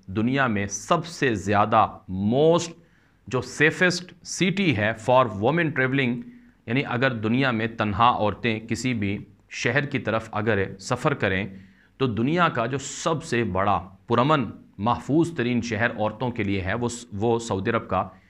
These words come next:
शहर मदीना मुनव्वरा है, जो मुसलमानों के यहाँ मुक़द्दस तरीन सरजमीन है। नाज़रीन इकराम, इस हवाले से जो बरतानिया की एक मशहूर ट्रैवल कंपनी है, उनका ये बयान है, उनका ये सर्वे है और उनका ये एक तरह से उनकी ये रिपोर्ट है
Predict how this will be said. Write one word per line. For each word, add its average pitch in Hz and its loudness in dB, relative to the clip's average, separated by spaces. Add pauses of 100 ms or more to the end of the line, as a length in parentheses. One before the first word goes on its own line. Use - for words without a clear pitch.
(200)
शहर 120 0
मदीना 113 0
मुनव्वरा 107 2
है, 90 -4
जो 110 0
मुसलमानों 107 0
के 104 -6
यहाँ 110 0
मुक़द्दस 113 -4
तरीन 131 0
सरजमीन 87 -4
है। 85 -10 (640)
नाज़रीन 113 2
इकराम, 127 2
इस 120 -2
हवाले 107 4
से 113 -2
जो 113 0
बरतानिया 107 0
की 101 -4
एक 107 -2
मशहूर 160 2
ट्रैवल 131 2
कंपनी 104 -2
है, 85 -6 (260)
उनका 190 0
ये 135 0 (300)
बयान 104 2
है, 90 -2
उनका 131 0
ये 120 0
सर्वे 104 0
है 90 -2
और 101 0
उनका 123 0
ये 107 -2 (360)
एक 101 -6
तरह 117 0
से 123 -2
उनकी 117 0
ये 107 2
रिपोर्ट 123 0
है 90 -4